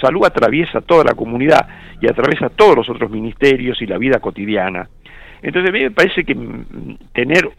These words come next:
una persona a cargo de todo eso, eh, no me parece más razo-, muy razonable.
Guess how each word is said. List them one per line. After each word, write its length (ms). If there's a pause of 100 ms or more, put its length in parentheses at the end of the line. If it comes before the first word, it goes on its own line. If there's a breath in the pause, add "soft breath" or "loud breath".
una 340
persona 400
a 60
cargo 300
de 140
todo 420
eso, 400 (400)
eh, 180 (100)
no 320
me 120
parece 300
más 140
razo-, 240
muy 200
razonable. 520